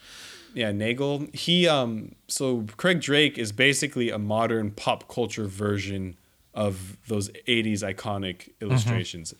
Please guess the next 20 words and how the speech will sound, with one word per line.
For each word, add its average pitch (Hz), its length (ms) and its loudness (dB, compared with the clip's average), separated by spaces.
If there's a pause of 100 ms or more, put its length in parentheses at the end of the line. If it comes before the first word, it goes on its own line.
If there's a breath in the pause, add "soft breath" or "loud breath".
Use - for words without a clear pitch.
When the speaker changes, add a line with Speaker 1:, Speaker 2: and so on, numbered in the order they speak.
(240 soft breath)
Speaker 1:
It's, 131 240 2
I 139 80 6
love 135 380 4
this 135 120 0
style. 113 680 2
I 104 120 0
love 113 360 2
its, 113 380 -2
like, 104 160 -4
simplicity, 135 1040 -2 (480 soft breath)
and 104 540 -2 (260)
I 107 120 -6
feel 147 420 -2
<laughs> - 0 -
really 127 320 0
weird 107 420 -2
saying 98 380 -2
this, 90 180 -6
but 101 320 -10
they 107 540 -4